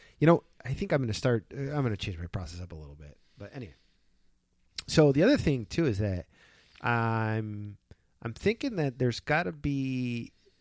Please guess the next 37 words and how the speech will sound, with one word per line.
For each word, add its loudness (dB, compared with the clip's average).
well, -4
maybe -4
I 0
shouldn't, -6
maybe -2
I 0
shouldn't -6
disclose -4
this, -12
but -12
we'll -14
just -14
say -8
that -8
the -10
emissions -10
regulations -8
in -10
the -10
U -10
K -10
have -8
gotten -10
a -12
hell -10
of -4
a -6
lot -6
more -8
slick, -8
stricter -10
as -2
of -2
August -6
of -8
this -8
year. -10